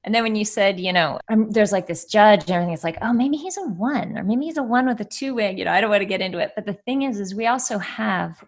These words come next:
default personalities that we don't have a ton of control over. And the meditation gives you space to be like, "Well, that's how I show up."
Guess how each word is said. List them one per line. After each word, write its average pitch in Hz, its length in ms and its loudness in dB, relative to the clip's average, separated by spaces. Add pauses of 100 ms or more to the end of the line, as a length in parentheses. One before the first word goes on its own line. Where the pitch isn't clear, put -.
(140)
default 240 460 0
personalities 170 920 -4
that - 140 -2
we 226 120 0
don't 240 420 4
have 208 320 0
a - 80 -2
ton 208 320 -4
of 170 100 -8
control - 500 -6
over. - 340 -12 (520)
And 175 240 0
the 175 60 0
meditation 180 640 -2
gives 156 220 -6
you 151 160 -12
space - 720 -6 (120)
to - 80 -18
be 175 120 -6
like, 165 180 -6
"Well, 175 120 -6
that's 220 280 -8
how 233 200 -4
I 233 160 -2
show 151 320 -6
up." - 180 -8